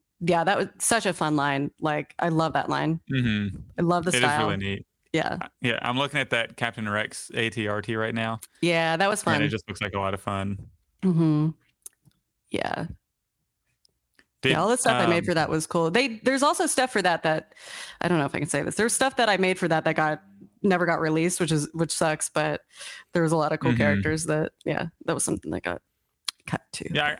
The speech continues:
Speaker 2: I, I don't know if there's, are they not doing that line anymore?
Speaker 1: I have
Speaker 2: I
Speaker 1: no
Speaker 2: guess
Speaker 1: idea. I don't know. <laughs> Don't,
Speaker 2: I
Speaker 1: I
Speaker 2: know
Speaker 1: have
Speaker 2: the
Speaker 1: no
Speaker 2: big
Speaker 1: idea.
Speaker 2: thing now is those, um,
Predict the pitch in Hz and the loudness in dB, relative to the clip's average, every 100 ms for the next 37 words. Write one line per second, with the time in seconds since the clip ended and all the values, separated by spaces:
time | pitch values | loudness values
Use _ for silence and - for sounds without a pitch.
0 | - 165 190 170 - 143 123 - 131 143 | -4 -2 0 -2 0 -2 -4 -4 -2 -2
1 | 147 139 139 143 147 147 147 147 147 147 | -2 -2 -2 -2 -2 -2 -4 -6 -4 -4
2 | 147 - _ _ _ _ _ - - 233 | -4 -8 _ _ _ _ _ -20 -2 2
3 | 262 233 196 175 160 151 165 _ 185 190 | 4 4 4 2 2 -2 -6 _ 0 2
4 | 170 131 151 - - - - - 208 180 | 2 0 -4 -8 -4 -4 -4 -2 0 0
5 | - - 190 - 220 - 185 - - 143 | -4 -4 -4 0 -4 -2 -8 -8 -2 2
6 | 175 196 165 151 156 156 139 113 110 120 | 4 4 4 2 0 0 0 0 0 0
7 | 117 107 107 104 107 107 107 104 110 110 | 0 -2 -4 -6 -6 -2 -2 -4 -4 -4
8 | 101 98 98 98 | -2 -4 -6 -8